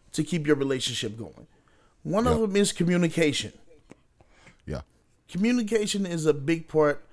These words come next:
Speaker 1: of any relationship. You have to talk. You in a relationship with this person for the rest of your life.
Speaker 2: Exactly. Like this, it, it may sound corny, but it, it is the number one thing. Communication is the key.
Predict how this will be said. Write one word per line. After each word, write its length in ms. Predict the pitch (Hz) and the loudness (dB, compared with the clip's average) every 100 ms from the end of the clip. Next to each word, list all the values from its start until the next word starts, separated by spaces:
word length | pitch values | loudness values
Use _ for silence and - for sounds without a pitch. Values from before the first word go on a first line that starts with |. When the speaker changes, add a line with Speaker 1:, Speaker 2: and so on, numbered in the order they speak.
| - - - | -20 -20 -6
Speaker 1:
of 200 | - 185 208 | -2 -2 0
any 160 | 220 | 2
relationship. 640 | 208 214 220 180 151 131 139 | 2 0 0 -2 -2 -4 -4
You 180 | 185 185 | -4 -4
have 340 | 135 196 196 | -4 -6 -4
to 100 | - | -4
talk. 440 | 156 175 196 120 127 | -2 0 0 -2 -10
You 280 | 127 185 208 | -4 -2 0
in 200 | 185 208 | 2 2
a 160 | 180 180 - - - - | 2 -2 -12 -20 -20 0
relationship 680 | 151 160 233 - 165 180 147 | 2 4 2 0 2 2 0
with 120 | 139 | 0
this 160 | 147 147 | 0 2
person 340 | 175 170 165 | 2 2 2
for 160 | 151 160 | -2 -2
the 60 | |
rest 320 | 151 160 180 - | 0 0 -2 -4
of 80 | |
your 140 | 170 185 | -4 -2
life. 460 | 190 277 277 98 - - - - | 0 0 -2 -6 -18 -20 -20 -12
Speaker 2:
Exactly. 520 | 82 73 85 82 69 | -6 0 0 0 -4
Like 200 | 69 78 | -4 -4
this, 200 | - 98 | -2 -2
it, 140 | - 104 | 0 0
it 160 | 92 95 | 2 2
may 160 | 95 101 | 2 2
sound 320 | - 110 117 | 2 2 2
corny, 280 | 131 147 123 | 4 4 4
but 300 | 90 98 - _ | 2 0 -2 _
it, 200 | - 85 - | -6 -6 -2
it 140 | 87 | -2
is 340 | 90 110 113 92 | 0 0 0 -4
the 180 | 73 | -2
number 260 | 87 95 107 | 2 2 2
one 160 | 113 120 | 0 0
thing. 260 | 120 123 | 0 0
Communication 760 | 101 92 104 104 - 101 98 101 | 0 -2 -2 -2 0 -2 -2 -4
is 280 | 78 85 73 | -2 -4 -4
the 100 | 71 | -12
key. 240 | - 58 | -12 -14